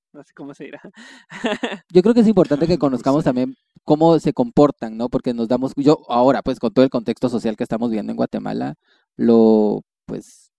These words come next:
Speaker 2: comparo y es así como, "A la madre, estamos entrando a eso", ¿no? O sea,
Speaker 1: Claro.
Speaker 2: <sighs> ah,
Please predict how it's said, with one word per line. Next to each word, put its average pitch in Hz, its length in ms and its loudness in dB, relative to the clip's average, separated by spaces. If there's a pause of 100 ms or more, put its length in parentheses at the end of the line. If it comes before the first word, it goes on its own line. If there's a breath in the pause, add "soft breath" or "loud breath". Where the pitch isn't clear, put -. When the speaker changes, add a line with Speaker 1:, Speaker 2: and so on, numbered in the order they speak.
(140)
Speaker 2:
comparo 117 460 0
y 120 40 4
es 113 80 -2
así 110 120 -6
como, 110 280 -6
"A 104 100 -18
la 98 120 -14
madre, 113 280 -10
estamos 131 920 -10
entrando 139 580 -2
a 127 140 -2
eso", 131 320 -12
¿no? 110 220 -10
O 110 60 -8
sea, 113 320 -6
Speaker 1:
Claro. 131 160 -14 (840 soft breath)
Speaker 2:
<sighs> - 20 -20
ah, - 460 -14